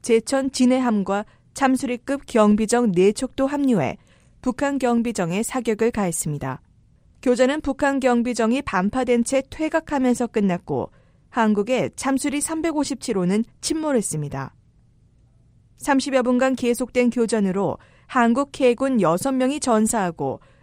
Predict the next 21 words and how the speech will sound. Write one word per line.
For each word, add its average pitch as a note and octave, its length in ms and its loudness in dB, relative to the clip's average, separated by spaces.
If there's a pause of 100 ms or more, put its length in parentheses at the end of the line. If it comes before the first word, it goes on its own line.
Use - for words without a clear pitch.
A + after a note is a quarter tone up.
열여덟 A3 480 2
명이 A3+ 300 0
부상했습니다. E3+ 880 -4 (1040)
북한 C#4 280 -2
측 D#4 160 -4
사상자는 C4+ 680 0
삼십여 D#4 540 -4
명으로 G3 420 0
알려졌습니다. D#3 880 -4 (840)
영화를 A#3 380 4
제작한 B3 600 0
김학순 B3 580 0
감독은 G3+ 520 0 (380)
육 A3 180 -2
일 B3 300 0
서울에서 C#4+ 500 2
열린 A#3+ 320 2
제작 A3+ 480 2
보고회에서 A3+ 960 -2 (480)
이 A#3+ 180 0
영화가 G#3 560 0